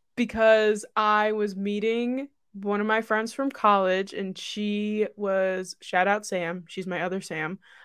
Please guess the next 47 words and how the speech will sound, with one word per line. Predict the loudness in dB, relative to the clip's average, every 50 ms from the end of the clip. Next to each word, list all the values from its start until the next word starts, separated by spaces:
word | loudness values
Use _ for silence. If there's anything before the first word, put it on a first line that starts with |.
| -20 _ _ 4
Um, | 6 6 6 6 2 0 -2 -6
she | -8 -4 -2 0 2 4 6
lives | 6 6 6 4 0
in, | -2 -2 -4 -6 _ -8
or | -8
she | -6 -2 2
lived | 4 4 4 4
in | 2 0
Queens, | 0 0 -2 -2 -2 -2 -2 -4 -8 -10 -14 _ -20 _ _ _ _
and | 0 2 2 2 0
she | -2 -2 -2 0
was | 0 0 -2 -4 -8 -16 _ _
babys-, | 6 8 8 8 6 4 0 -2 -2 -2
or | 0 0
not | 0 0 0
babysitting, | 0 -2 -2 -4 -6 -6 -2
dog | 2 4 4 4 2 2
sitting | -2 -2 -2 -2 -4 -6 -8 -12 -14 _
for | _ -2 -2 -2
her | -4 -8 -12 _
cousin | -10 -2 2 4 4 4 4 0 -2 -4 -6 -2 0
in | 2 4 4
the | 2 2
city. | 2 4 4 4 4 2 -2 -12 _ -20 -20 -20 -20 -20 -16 -10 -8
And | -6
so | -4 -4 -4
she | -4 -4 -2
was | 0 2
like, | 2 2 4
"Hey, | 6 6 6
I'm | 6 6 4
in | 2 2 4
the | 2
city. | 2 2 2 4 4 4 2 2 0 -2 -8 -16 -20 _ _
Do | -2 2
you | 2
wanna | 4 4 4 2
meet | 2 4 4 4 4 2
me | 0 -2 -2
somewhere | 0 0 0 2 2 2 0
for | 0 0 0
drinks?" | 4 4 4 4 2 -4 -12 -18 -18 _ _ -20 -20 _ _ -4
And | 0 0
at | 2 2 2
the | 0 -2
time, | -2 0 2 4 6 6 6 6 4 2 0 -4 -6 -14 -20 _ _ _ _ _ _ _
um, | 2 4 4 4 4 2 0 -4 -6 -10